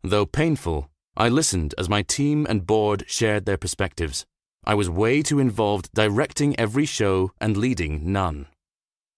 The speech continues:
I had become the dreaded founder dictator. Looking back, I think the success I experienced through much of my early life led to overconfidence. And while that helped me land great investors, it was also a gateway drug to hubris that nearly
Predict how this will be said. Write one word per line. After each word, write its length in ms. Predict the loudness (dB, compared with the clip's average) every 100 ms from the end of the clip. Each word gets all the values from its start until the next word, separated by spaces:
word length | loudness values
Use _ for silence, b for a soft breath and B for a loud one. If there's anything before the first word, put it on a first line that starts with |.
| _ 0
I 160 | 2
had 120 | 2 0
become 500 | 0 0 2 0 -2
the 100 | -4
dreaded 380 | 0 0 2 0
founder 480 | -4 -2 0 2 0
dictator. 680 | -2 -4 -4 -4 -4 -8 -10 _ _ _ _ _ _ _ _ _ _
Looking 260 | -2 2 2
back, 400 | 2 0 -4 -10 _ -4
I 80 |
think 200 | -2 0
the 80 | 0
success 500 | -2 0 0 0 0
I 100 | -2
experienced 640 | -2 -4 0 2 2 -2 -4
through 180 | -2
much 220 | 0 -2 -2
of 80 |
my 140 | -2 0
early 280 | 0 2 0
life 380 | 0 -2 -4 -6 -2
led 180 | -2
to 160 | 0 0
overconfidence. 840 | 0 -2 -4 -6 -6 -8 -8 -10 -12 _ _ _ _
And 100 | 0
while 160 | 2 4
that 160 | 2 0
helped 180 | -2
me 140 | 0 0
land 340 | 2 2 0
great 240 | 2 0 0
investors, 680 | 0 0 0 0 -2 -2 -6
it 60 | -4
was 140 | 0
also 280 | 0 2 0
a 60 | 0
gateway 420 | 0 0 0 0
drug 280 | 0 -2 -2
to 100 | -6
hubris 560 | -4 -6 -4 -4 -4
that 160 | -4 0
nearly 320 | 0 2 -2